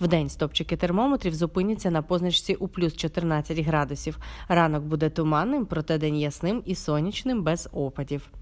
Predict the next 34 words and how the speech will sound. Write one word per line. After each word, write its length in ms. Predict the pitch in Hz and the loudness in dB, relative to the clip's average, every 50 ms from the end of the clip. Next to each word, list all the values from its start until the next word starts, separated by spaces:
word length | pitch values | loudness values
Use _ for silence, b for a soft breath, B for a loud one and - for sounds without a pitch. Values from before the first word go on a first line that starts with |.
| - B B B B B B B | -10 B B B B B B B
У 80 | 262 254 | 4 4
неділю, 380 | 254 254 202 185 180 156 165 | 4 4 4 2 2 2 2
двадцять 400 | 156 156 165 170 160 - 175 - | 2 2 2 2 2 0 -4 -2
сьомого 380 | - 202 220 247 262 240 220 190 | 0 2 2 4 4 4 4 4
жовтня, 340 | 165 170 156 151 165 160 156 | 4 2 0 2 0 -2 0
стане 320 | - - 170 170 175 170 | 2 2 2 2 2 0
трішки 360 | - 170 170 156 - - 170 | -2 -2 -4 -2 -2 -2 -2
тепліше. 580 | 156 - 175 165 - - 151 135 - - 147 143 B B B B B B | 0 0 0 -2 0 -2 0 0 0 0 -2 -4 B B B B B B
Нічна 320 | 208 196 - - 165 151 | 0 0 2 2 0 2
температура 560 | 147 - 147 143 156 151 151 147 - 156 156 | 2 0 0 0 2 0 0 0 2 0 0
повітря 460 | 147 - 151 139 139 165 190 - 220 202 | 0 0 0 0 0 0 0 0 0 0
буде 220 | 170 165 156 156 | 2 2 2 2
в 60 | 151 | 2
межах 360 | 156 156 156 147 160 156 - | 2 2 0 0 0 -2 -2
від 160 | 156 156 151 - | -2 -4 -2 -2
чотирьох 420 | - 160 - 190 190 233 247 226 | -2 -2 0 2 2 2 2 2
до 80 | 175 160 | 2 0
шести 340 | - - 151 - - 190 | 0 0 -2 -2 0 0
градусів 520 | 190 165 151 151 156 165 170 - - 151 139 | 0 2 2 2 2 0 -4 -4 -2 -2 -2
вище 320 | 139 147 147 - - 165 | -2 -2 -2 -2 -2 -2
нуля. 360 | 165 180 185 180 156 131 131 B B B B B B B | 0 0 2 2 0 0 -2 B B B B B B B
Вранці 360 | 214 190 202 254 277 254 226 | 4 6 6 6 4 2 0
термометри 580 | 175 - 165 160 160 156 156 196 247 247 - 226 | 0 0 2 2 4 2 2 2 0 0 -2 0
покажуть 480 | 185 190 190 - 190 185 180 180 - - | 0 0 0 2 0 0 0 -2 -6 -6
плюс 300 | - 180 165 156 151 147 | -4 -2 0 0 0 0
дев'ять, 500 | 143 143 135 131 131 156 190 - - - - | 2 2 2 2 2 -2 -4 -6 -8 -4 -2
а 100 | 180 165 | 0 0
вдень 280 | 156 147 143 139 147 | 2 2 0 0 0
повітря 360 | 147 - 202 214 247 - 254 226 | 0 -2 -2 -2 -2 -2 -2 -2
прогріється 600 | - 233 240 226 226 247 240 240 233 - 202 175 | 0 0 0 0 0 0 0 -2 0 0 0 2
до 140 | 160 156 | 2 0
шістнадцяти 640 | 147 - 151 139 - 147 143 185 196 - 220 - 170 | 0 -2 -6 -4 -2 0 0 0 0 -2 0 0 0
градусів 500 | 156 151 143 139 143 151 147 - 156 156 | 2 2 2 2 2 0 -2 -4 -6 -4
тепла. 440 | - - 160 - - 151 127 131 | -2 -4 -2 0 2 2 2 2